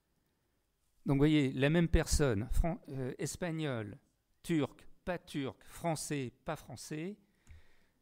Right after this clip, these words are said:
euh, quand on parle des nationalités, c'est extrêmement difficile. On a tenu, euh, dans notre, dans notre mémorial, à indiquer les nationalités,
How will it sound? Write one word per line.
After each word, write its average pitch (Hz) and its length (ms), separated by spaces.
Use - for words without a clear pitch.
euh, 120 640
quand - 240
on 147 80
parle 143 260
des 123 140
nationalités, 123 680
c'est - 340
extrêmement 123 460
difficile. - 460
On 139 160
a 165 80
tenu, 156 600
euh, 143 380
dans 127 240
notre, 123 500
dans 131 240
notre 131 340
mémorial, 135 760
à 127 100
indiquer 156 800
les 135 180
nationalités, 135 1120